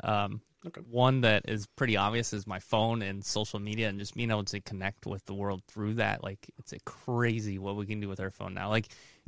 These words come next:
Speaker 1: you can create video content that can get millions of views on your phone. Like, just now being on the TikTok platform and I see people, like, we're on a podcast, we have our mics, right? You have people
Speaker 2: Mm-hmm.
Speaker 1: just pulling the lav and, like, talking into it and just,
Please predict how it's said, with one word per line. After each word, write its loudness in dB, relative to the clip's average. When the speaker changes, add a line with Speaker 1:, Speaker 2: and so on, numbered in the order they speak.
Speaker 1:
you 4
can 0
create 0
video 6
content 2
that -2
can -2
get 0
millions 2
of 0
views 0
on -6
your -10
phone. -8
Like, 0
just 4
now 8
being 4
on 4
the 0
TikTok 2
platform 2
and 0
I -2
see -2
people, -2
like, 0
we're 8
on 8
a 6
podcast, 2
we 0
have 2
our 4
mics, -2
right? 2
You 4
have 2
people -2
Speaker 2:
Mm-hmm. -6
Speaker 1:
just -8
pulling 0
the 0
lav 6
and, -6
like, -6
talking -2
into -4
it -2
and -6
just, -8